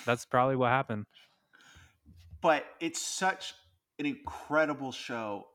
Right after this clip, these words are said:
Speaker 2: The writing, the acting is just on a whole nother level. I can't believe that you would get bored with it. I mean, and it's true.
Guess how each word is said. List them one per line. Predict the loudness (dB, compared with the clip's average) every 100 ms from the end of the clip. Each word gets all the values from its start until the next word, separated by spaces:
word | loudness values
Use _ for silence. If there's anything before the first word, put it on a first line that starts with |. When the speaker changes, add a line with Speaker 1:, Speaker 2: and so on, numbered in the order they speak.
| -4
Speaker 2:
The | -4 0
writing, | 6 6 6 0 -4
the | -6 0
acting | 2 2 -2 -10 -10 -12 _ _ _ -8
is | -8
just | -8 -10 -8 -4
on | -4
a | -4
whole | -8 -8 -6
nother | -4 -4 -4
level. | -4 -4 -6 -6 -10 _ _ _ -20 0
I | 2 2
can't | 0 -4 -4 -2
believe | 2 2 0
that | -6
you | -6 -6
would | -6
get | -8 -10 -6
bored | -4 -4
with | -6 -10
it. | -12 -14 _ _ -20 _ _ -2
I | 0
mean, | 0 -4 -18 _ _ _ _
and | -4 -2
it's | -6 -6
true. | 0 0 0